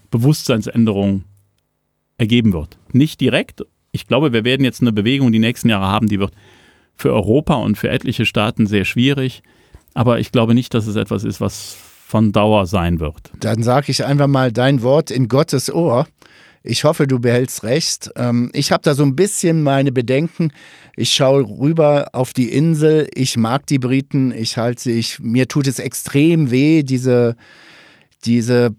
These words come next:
Speaker 2: ganze Richtung weg von Europa. Ähm, wir haben den Briten unheimlich viel zu verdanken. Auch die demokratische Kultur, auch unsere unabhängige Presse.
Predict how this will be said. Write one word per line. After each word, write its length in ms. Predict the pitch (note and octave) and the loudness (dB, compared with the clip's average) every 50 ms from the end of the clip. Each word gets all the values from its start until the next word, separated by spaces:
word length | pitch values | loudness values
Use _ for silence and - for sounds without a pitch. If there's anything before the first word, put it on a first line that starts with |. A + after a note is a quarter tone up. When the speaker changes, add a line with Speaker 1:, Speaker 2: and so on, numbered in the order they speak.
| _ - - | _ -16 -10
Speaker 2:
ganze 540 | - B2+ B2+ D3 E3 D#3+ - - D3+ C3+ B2 | -6 -4 -2 0 0 0 0 0 0 0 2
Richtung 560 | C3+ D3 - - - - C#3 C3 C3 A#2+ F2+ | 0 0 0 -2 -2 0 2 2 2 2 2
weg 220 | A#2+ C3+ C#3 - | 0 -2 -2 -4
von 240 | - - C#3 C3 C3 | -6 -4 -2 0 0
Europa. 880 | A2+ A#2 A#2+ F#2 A2 A#2+ C#3 C#3+ - - C3+ B2+ B2+ - A#2+ A#2 A2+ A2 | 0 0 0 0 0 0 0 0 0 0 2 2 2 2 0 0 0 0
Ähm, 180 | A2 G#2+ F#2+ | 0 -2 0
wir 160 | A2 A#2+ B2+ | 0 2 2
haben 180 | C3 C3 C#3+ C#3 | 4 4 4 4
den 180 | B2 A#2+ A2+ G#2+ | 4 2 2 0
Briten 340 | A2 A#2 C3+ - - B2+ | 0 -2 -2 -2 -2 -2
unheimlich 400 | G#2+ C3+ C3 C3 A#2+ B2 A#2+ - | 0 0 0 2 2 0 -2 -2
viel 260 | - - B2 B2 A#2+ - | -2 0 0 0 0 -2
zu 160 | - - B2 | -4 -6 -4
verdanken. 640 | - B2+ A2+ G2+ A#2 A2+ B2+ B2+ - - B2+ A#2+ | -2 -2 0 2 2 0 0 0 0 0 0 0
Auch 180 | G2 A2+ A#2 - | 0 0 -4 -2
die 140 | - A#2+ G#2+ | -2 -2 0
demokratische 720 | A#2 A#2 A2+ A2+ - - B2 A#2+ C3 - - - - A#2+ | 0 2 0 0 -2 -2 -2 -2 0 -2 -2 -4 -4 -4
Kultur, 440 | - C3 A#2 - - D3 C#3+ B2 - | -2 -2 -2 0 0 0 2 2 2
auch 200 | D3 D3+ - - | 0 -2 -2 -2
unsere 360 | - D3+ C#3+ C#3 C#3 B2+ B2 | 0 0 2 2 2 2 0
unabhängige 680 | B2 A2+ C3+ C3+ C3+ B2 - C3 B2 B2 A#2+ G#2 A#2 G2 | 0 0 2 2 0 0 0 0 0 0 0 0 -2 -4
Presse. 460 | - - A#2+ C3 - - C#3 C#3 | -4 -4 -4 -4 -2 -2 -2 -4